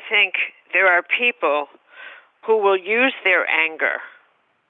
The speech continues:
What are they prepared to do with their anger? Some people take it out on other people. They're prepared to do that. They're prepared to slap another person. They're prepared to scream at another person. And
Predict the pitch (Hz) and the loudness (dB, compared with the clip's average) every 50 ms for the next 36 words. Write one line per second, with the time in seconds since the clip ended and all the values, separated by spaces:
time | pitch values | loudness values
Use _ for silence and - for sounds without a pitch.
0 | _ - 170 208 247 269 - - 180 202 190 180 196 190 185 - - 196 - - | _ -4 0 0 0 0 0 -2 -4 -4 -2 0 0 0 -2 -4 -8 -14 -10 -6
1 | - - 175 170 160 - - - 151 - 160 156 156 156 151 - - - 139 135 | -2 0 0 0 0 -2 -8 -12 -8 -6 -6 -6 -4 -6 -8 -8 -4 -2 -2 -2
2 | 135 - 143 143 135 127 123 131 - - - - _ _ _ _ _ _ _ _ | -2 -4 -6 -6 -6 -6 -10 -12 -12 -12 -14 -18 _ _ _ _ _ _ _ _
3 | _ _ _ _ - - - - - - 247 285 320 359 - - - 233 208 185 | _ _ _ _ -20 -20 -18 -12 -4 0 2 2 2 0 -4 -10 -6 -4 -4 -6
4 | - - 165 170 165 160 - - - - 220 220 - 202 175 170 165 165 156 160 | -4 -4 -4 -4 -4 -4 -6 -4 -2 -2 0 0 0 0 2 2 2 2 0 0
5 | 156 160 156 139 147 135 - - 165 156 _ - - - - - _ _ _ _ | -2 -2 -4 -4 -6 -8 -8 -8 -8 -8 _ -8 -10 -10 -10 -14 _ _ _ _
6 | _ _ _ _ _ _ _ _ _ _ _ - 185 202 220 - - 262 - - | _ _ _ _ _ _ _ _ _ _ _ -2 0 0 0 0 -4 -4 -2 0
7 | 226 220 214 214 - 233 208 - 226 226 208 - 135 104 87 - - _ _ _ | 0 2 0 0 -4 -8 -4 -2 -2 -2 0 0 0 0 0 -2 -6 _ _ _
8 | _ _ _ _ - - - - - - 202 214 - - 214 208 - - 220 214 | _ _ _ _ -20 -20 -20 -12 -4 -2 -2 -2 0 -2 -4 -4 -2 0 2 2
9 | 208 208 - 208 - - - - 220 226 220 220 - 190 180 165 156 151 143 - | 2 0 -4 -14 -12 -10 -4 0 0 2 0 0 -2 -4 -4 -2 -4 -4 -6 -6
10 | - 160 139 131 - - 131 135 151 175 185 - - 196 - - - - 185 185 | -8 -8 -6 -6 -8 -10 -12 -6 -4 -4 -4 -4 -6 -8 -6 -6 -4 -2 0 -2
11 | 185 175 - - 175 - - - - - 254 254 233 202 175 156 147 139 139 139 | -2 -4 -8 -14 -10 -6 -6 -6 -2 0 0 0 2 2 0 0 -2 -2 -4 -6
12 | 139 139 135 - - - 139 139 - - - - - - - - - - - - | -8 -8 -10 -10 -8 -10 -8 -8 -10 -10 -12 -14 -14 -16 -18 -16 -14 -12 -12 -14
13 | - - _ _ _ - 185 185 175 170 | -16 -18 _ _ _ -4 0 0 0 0